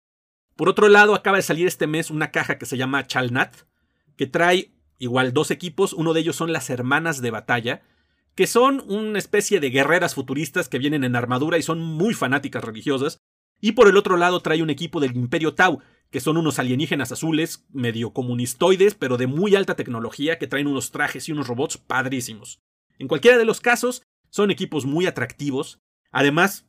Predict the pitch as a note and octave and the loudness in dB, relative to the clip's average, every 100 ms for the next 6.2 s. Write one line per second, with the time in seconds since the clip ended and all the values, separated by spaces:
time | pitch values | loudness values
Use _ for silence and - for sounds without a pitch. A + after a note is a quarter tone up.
0 | _ A#2+ B2+ C3 B2+ C3+ C3 C3 C#3 C#3+ | _ -6 0 0 0 -4 -2 0 0 -2
1 | D#3 F3+ F#3+ D#3+ D#3+ D#3+ D3 C3+ C3 B2+ | -4 -4 -2 0 0 0 -2 0 0 0
2 | D#3+ E3+ F3 D3 C#3+ D3 D3 C3 D3+ D3 | -2 -2 0 -2 -6 -6 -8 -8 -6 -4
3 | C#3 B2+ - C#3 C#3 C#3 - D3 B2 C3+ | -4 -6 -4 -2 -2 -4 -6 -14 -8 -6
4 | A#2+ C3 B2+ A#2+ B2 C3 A#2 B2 C3+ C3 | -2 -4 -4 -8 -6 -6 -6 -2 0 -2
5 | A#2+ A#2 A2 A#2 A2+ C3 A#2+ B2 B2 D#3+ | -4 -6 -6 -6 -4 -4 -2 -2 -2 -2
6 | B3 | -2